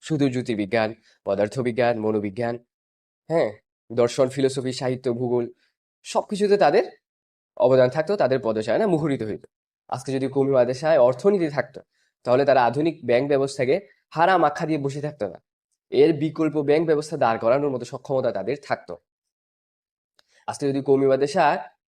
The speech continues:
শিক্ষা ব্যবস্থা যুগ উপযোগী হইতো, যথাযথ হইতো, তাহলে তারা এটা বলতে পারতো, উঁচু আওয়াজে বলতে পারতো যে আমাদের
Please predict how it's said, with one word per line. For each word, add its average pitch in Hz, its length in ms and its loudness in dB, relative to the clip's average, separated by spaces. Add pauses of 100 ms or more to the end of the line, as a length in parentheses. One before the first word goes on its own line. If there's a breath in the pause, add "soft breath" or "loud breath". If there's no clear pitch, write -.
(160)
শিক্ষা 180 320 2
ব্যবস্থা 185 260 2
যুগ 170 240 0
উপযোগী 170 340 0
হইতো, 160 240 0
যথাযথ 180 440 0
হইতো, 170 340 0 (560)
তাহলে 135 180 2
তারা 156 140 6
এটা 170 240 4
বলতে 139 240 2
পারতো, 90 280 -6 (160)
উঁচু 170 260 0
আওয়াজে 147 240 4
বলতে 127 240 2
পারতো 120 460 2 (200 soft breath)
যে 131 140 0
আমাদের 160 440 4